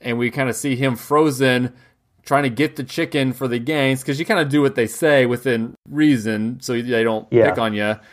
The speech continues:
Speaker 1: But then also then the cops show up on the other side, and he's kinda caught in the
Speaker 2: Yep.
Speaker 1: crosshairs.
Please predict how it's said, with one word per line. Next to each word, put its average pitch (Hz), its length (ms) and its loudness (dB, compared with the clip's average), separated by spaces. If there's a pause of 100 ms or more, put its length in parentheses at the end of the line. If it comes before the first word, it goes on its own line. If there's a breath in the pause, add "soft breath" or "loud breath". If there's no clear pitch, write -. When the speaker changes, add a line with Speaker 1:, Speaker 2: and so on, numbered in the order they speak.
(220 soft breath)
Speaker 1:
But 117 120 -6
then 123 160 -2
also 131 240 0
then 110 140 -4
the 107 60 -4
cops 151 300 0
show 143 100 0
up 120 60 0
on 117 80 -6
the 120 100 -6
other 151 140 2
side, 113 400 0
and 113 60 -8
he's 127 160 -4
kinda 120 200 -2
caught 139 320 -2
in 123 60 -6
the 110 60 2
Speaker 2:
Yep. 113 100 4
Speaker 1:
crosshairs. 123 720 0